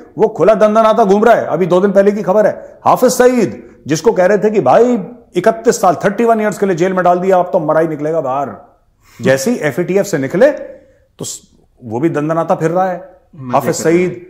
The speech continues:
Speaker 1: अ, सैयद सलाउद्दीन भी दंदनाता फिर रहा है। वो
Speaker 2: जी,
Speaker 1: कह रहा है,
Speaker 2: बिल्कुल
Speaker 1: "बशरत
Speaker 2: कह
Speaker 1: पीर
Speaker 2: रहे
Speaker 1: पता नहीं को-, वो हिजबुल मुजाहिदीन का, उसको गोली मार दी, तो, अ, पाकिस्तान में कह रहे हैं उसको, उसको दफना रहे हैं पाकिस्तान में,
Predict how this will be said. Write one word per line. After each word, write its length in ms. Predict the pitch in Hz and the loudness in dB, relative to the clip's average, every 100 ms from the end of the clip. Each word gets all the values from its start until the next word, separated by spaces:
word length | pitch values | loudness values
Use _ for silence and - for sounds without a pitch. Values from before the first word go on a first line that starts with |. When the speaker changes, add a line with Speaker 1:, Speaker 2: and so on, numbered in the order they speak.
| _ _ - | _ _ -10
Speaker 1:
अ, 240 | 120 104 | -6 -6
सैयद 260 | - 165 170 | -2 -2 0
सलाउद्दीन 440 | 156 151 156 170 | 0 0 0 0
भी 60 | 190 | 2
दंदनाता 460 | 160 165 175 170 | 0 0 0 0
फिर 140 | 160 160 | -2 -2
रहा 140 | 185 | -2
है। 80 | 180 | -4
वो 1300 | - - _ _ _ _ _ _ _ _ _ _ 151 | -10 -20 _ _ _ _ _ _ _ _ _ _ -2
Speaker 2:
जी, 60 | |
Speaker 1:
कह 60 | 131 | 2
रहा 100 | 185 | 2
है, 60 | 160 | 2
Speaker 2:
बिल्कुल 180 | 143 | 0
Speaker 1:
"बशरत 120 | 170 180 | 0 2
Speaker 2:
कह 60 | |
Speaker 1:
पीर 140 | 165 165 | 2 2
Speaker 2:
रहे 100 | 165 | 0
Speaker 1:
पता 100 | 170 | 0
नहीं 100 | 175 | 0
को-, 180 | 156 | -2
वो 220 | 135 139 117 | -2 -2 -4
हिजबुल 280 | 120 135 | -4 -2
मुजाहिदीन 400 | 156 139 139 156 | -2 0 0 -2
का, 160 | 147 147 - - _ | -2 -2 -4 -18 _
उसको 220 | 156 - | -6 -4
गोली 220 | 151 156 170 | 0 0 2
मार 200 | 156 147 | 0 0
दी, 140 | 160 - - - _ _ _ | -2 -6 -14 -20 _ _ _
तो, 220 | 156 156 | 0 0
अ, 260 | 151 120 - | 0 0 0
पाकिस्तान 380 | 143 147 - 160 | -4 -2 -4 -2
में 120 | 156 | -2
कह 80 | 147 | -2
रहे 100 | 160 | -4
हैं 60 | |
उसको, 200 | 147 - | -6 -10
उसको 200 | 170 - | -8 -6
दफना 300 | 120 - 147 | -4 -2 0
रहे 160 | 160 165 | 2 0
हैं 120 | 160 | 0
पाकिस्तान 400 | 160 151 - 180 | -2 -4 -2 -2
में, 240 | 208 - | -2 -6